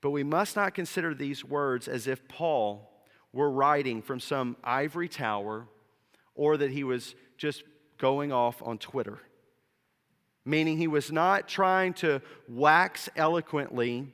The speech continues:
about some theological dispute and get a paper published. Nor was he just trying to get a following, to see if he could get somebody to retweet him by, by,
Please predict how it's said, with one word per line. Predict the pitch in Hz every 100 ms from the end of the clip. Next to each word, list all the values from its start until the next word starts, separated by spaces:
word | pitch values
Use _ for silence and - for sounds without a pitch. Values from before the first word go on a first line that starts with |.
| - - -
about | 131 151 143
some | 180 160
theological | 156 170 175 170 156 156 156 165
dispute | 156 151 - - 120 123 - - _
and | 127
get | 139
a | 135
paper | - 185 156 117
published. | 123 95 - - - - _ _ _ _ _ _ _ _
Nor | 135 165 226 196 151 165 - -
was | 180
he | 175
just | 156 180 -
trying | - 180 180 170
to | 160 139 - -
get | 185
a | 202
following, | - - 180 180 139 110 107
to |
see | 127 180
if | 165
he | 175
could | 151
get | 175
somebody | 185 180
to | 147
retweet | 131 127 180 175 - 185 202 196
him | - 117 101 95 110 - _ _ _ _ _ _ _ _ _ _ _ _
by, | 139 139 135 -
by, | - 135